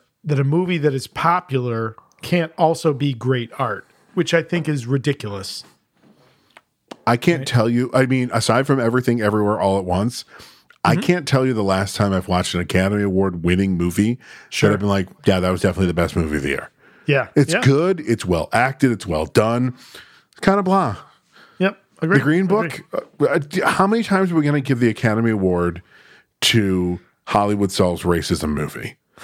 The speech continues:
Speaker 1: <laughs> Yeah, especially when, um, uh, the char-, the doctor, Mahershala Ali's character,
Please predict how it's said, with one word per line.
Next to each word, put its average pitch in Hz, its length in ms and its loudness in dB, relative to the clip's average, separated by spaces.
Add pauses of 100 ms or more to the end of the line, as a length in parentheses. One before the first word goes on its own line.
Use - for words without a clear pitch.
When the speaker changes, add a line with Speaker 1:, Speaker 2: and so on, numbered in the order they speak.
Speaker 1:
<laughs> 117 520 -4 (320)
Yeah, 165 180 2 (160)
especially 214 600 0
when, 156 560 -2 (440)
um, 135 500 -2 (800)
uh, 127 420 -2
the 123 100 -4
char-, 160 360 0
the 147 120 0
doctor, 131 680 -2 (120)
Mahershala 147 640 0
Ali's 143 400 -2
character, 160 440 0